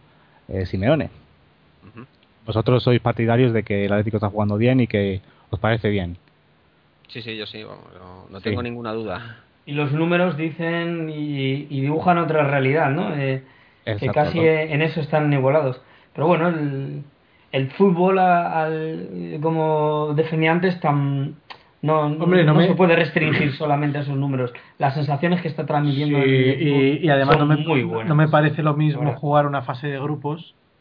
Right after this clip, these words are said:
Speaker 4: que jugar una, u-, unos octavos de final que ya te estás jugando,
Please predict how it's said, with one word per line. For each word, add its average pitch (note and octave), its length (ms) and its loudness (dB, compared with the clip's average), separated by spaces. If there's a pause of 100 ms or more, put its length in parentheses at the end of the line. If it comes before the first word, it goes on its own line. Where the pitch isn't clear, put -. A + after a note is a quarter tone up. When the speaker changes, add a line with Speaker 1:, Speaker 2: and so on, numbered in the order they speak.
(160)
Speaker 4:
que D3 100 -10
jugar C3 340 -6
una, C3 840 -2
u-, D#3 160 0 (140)
unos D3 220 2
octavos C#3+ 280 0
de C#3+ 80 -2
final C#3 340 -4
que D3 120 -4
ya C#3 140 0
te C#3 60 -2
estás C3 240 -4
jugando, B2+ 840 0